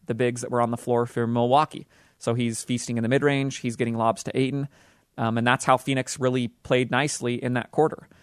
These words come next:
especially as Phoenix, or as Milwaukee is going four for twenty from the field, oh for eight from three, four turnovers. They have their lowest scoring quarter of the postseason, thirteen points. Uh, meanwhile, Phoenix in that second quarter,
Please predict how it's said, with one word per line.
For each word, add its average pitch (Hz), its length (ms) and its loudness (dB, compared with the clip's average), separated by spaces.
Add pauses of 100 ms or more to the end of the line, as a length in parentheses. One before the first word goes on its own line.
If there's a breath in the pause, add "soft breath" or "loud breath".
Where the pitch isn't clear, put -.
(180 soft breath)
especially 156 560 4
as 135 160 2
Phoenix, 139 300 -2
or 139 120 6
as 127 120 0
Milwaukee 139 400 6
is 127 80 -2
going 135 320 2
four 139 220 2
for 139 100 -4
twenty 143 320 0
from 143 180 -2
the 139 80 2
field, 151 360 2 (180)
oh 139 80 8
for 143 180 4
eight 143 140 4
from 139 160 -2
three, 156 340 -2
four 135 240 2
turnovers. - 580 -4 (320 soft breath)
They 131 80 4
have 131 140 6
their 135 140 4
lowest 139 380 4
scoring 139 460 0
quarter 143 400 2
of 131 260 2
the 120 80 -4
postseason, 123 500 -2
thirteen 123 340 -2
points. - 420 -4 (560 soft breath)
Uh, 113 260 0
meanwhile, 127 440 4
Phoenix 131 360 -2
in 131 60 -2
that 117 140 0
second 127 280 0
quarter, 156 340 0